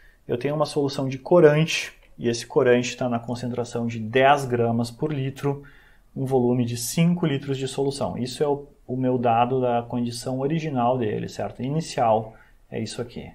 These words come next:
Vocês percebem, né, que vão ser cinquenta gramas de corante, concorda? Então esse é o total. Ah, o adsorvente usado,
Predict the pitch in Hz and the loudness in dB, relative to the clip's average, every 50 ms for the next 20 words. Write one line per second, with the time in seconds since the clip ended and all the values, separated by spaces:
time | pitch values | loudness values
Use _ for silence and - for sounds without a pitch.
0 | _ - - _ _ _ - - - - - 220 226 220 - - 143 151 170 165 | _ -20 -20 _ _ _ -16 -14 -14 -10 -4 -4 -2 -2 2 4 4 4 4 2
1 | 131 123 120 120 120 120 120 110 110 - - 113 117 - - 135 131 - 131 127 | 0 0 -2 -2 -4 -6 -10 -10 -10 -8 -8 -8 -8 -8 -8 -8 -6 -4 -6 -6
2 | 127 127 151 143 135 127 123 123 127 131 139 151 151 - - - - - - 247 | -4 -6 -4 -2 0 2 2 2 2 0 -2 -4 -6 -10 -16 -18 -16 -4 -2 0
3 | 240 185 131 110 101 98 - - - - - 104 101 - - - 127 120 113 101 | 0 2 0 0 0 -2 -4 -8 -12 -12 -12 -12 -6 0 4 6 6 6 4 2
4 | 95 87 101 110 120 120 - - - - 117 - - 127 123 - - 165 - - | -4 -8 -10 -12 -16 -18 -14 -10 -8 -8 -8 -6 -6 -6 -6 -4 -4 -6 -4 0
5 | - 120 98 90 90 - - - _ _ _ _ _ _ _ - - - - - | 2 4 4 4 2 -4 -12 -20 _ _ _ _ _ _ _ -20 -20 -20 -20 -20
6 | _ _ - - - _ _ - _ _ _ _ _ _ _ _ _ _ _ _ | _ _ -20 -20 -20 _ _ -20 _ _ _ _ _ _ _ _ _ _ _ _
7 | - 170 170 165 170 165 165 170 165 165 165 170 165 - 180 214 269 294 285 - | 0 2 4 4 4 6 6 6 6 6 6 4 2 4 4 6 6 6 4 4
8 | - 214 170 151 151 135 131 127 131 - 120 117 143 156 160 151 139 127 117 107 | 4 4 6 6 6 6 4 2 0 -2 -2 2 6 6 8 8 8 8 6 4
9 | 104 101 101 | -2 -4 -6